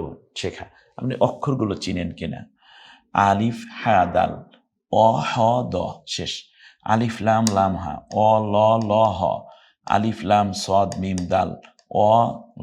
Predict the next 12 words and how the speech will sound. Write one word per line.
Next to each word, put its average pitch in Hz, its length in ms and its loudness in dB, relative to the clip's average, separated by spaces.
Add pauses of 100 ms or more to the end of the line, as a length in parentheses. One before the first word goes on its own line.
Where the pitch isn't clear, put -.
(120)
ল - 20 0 (500)
স - 180 -8 (680)
ম 101 60 -4 (760)
দ। - 20 2 (1700)
এরপরে 151 280 0
যদি 135 180 -4 (240)
ডাইরেক্ট 175 540 4 (160)
এককটা 127 460 4
বলি 92 260 0
তাহলে 147 440 4
কেমনে 92 340 0
বলবেন? 82 320 -8